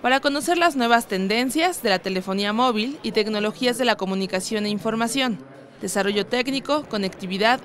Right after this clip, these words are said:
e internet. Con información de Carlos Mesa, corresponsal en España, e imágenes de Albert Salamé,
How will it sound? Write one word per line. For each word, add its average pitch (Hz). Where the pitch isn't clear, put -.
e 240
internet. 226
Con 262
información 285
de 320
Carlos 226
Mesa, 208
corresponsal 190
en 214
España, 220
e 202
imágenes 208
de 185
Albert 180
Salamé, 226